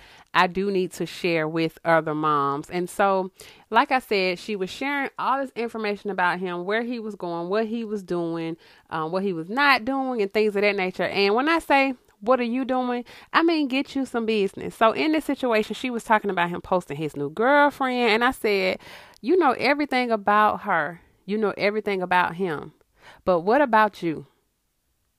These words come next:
And I put that pause there <laughs> on purpose. What about you? What do you like? What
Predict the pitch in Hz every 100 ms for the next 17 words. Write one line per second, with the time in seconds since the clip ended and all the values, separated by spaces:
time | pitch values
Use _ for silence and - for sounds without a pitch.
0 | _ _ _ _ _ _ - - 185 160
1 | 180 - 170 185 180 - 185 190 - -
2 | - - 254 - 247 233 - 302 320 -
3 | _ - - - - - 254 403 440 311
4 | 233 254 247 240 - 269 294 262 180 151
5 | 156 - - _ 185 233 330 311 226 233
6 | 202 220 269 240 196 202 240 151 - -
7 | - _ _ _ _ 180 170 214 277 302